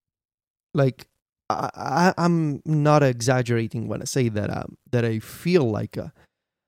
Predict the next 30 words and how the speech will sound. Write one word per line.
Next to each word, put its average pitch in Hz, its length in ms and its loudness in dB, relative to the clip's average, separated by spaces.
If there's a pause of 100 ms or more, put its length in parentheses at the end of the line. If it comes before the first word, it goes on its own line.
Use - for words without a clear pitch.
(180)
I 160 180 6
feel 214 300 0
like 202 260 2
a 151 40 0
new 143 220 0
person, 123 600 0
just - 480 -6
in 131 300 0
the 117 120 -2
sense 135 480 -2
of 120 480 0 (880)
how 131 380 4
I, 120 480 -2 (1200)
I 156 120 4
have 147 240 2
this, 135 220 4
um, 110 380 0 (540)
I 135 80 4
have 156 200 6
this 123 240 -4
thought. 123 600 0 (260)
It's 123 160 -8
like 135 380 -2 (440)
I 135 200 0 (160)
keep - 240 -2
thinking 185 420 2
about 113 220 0
it 110 100 -2
every 107 160 -4
day, - 260 -12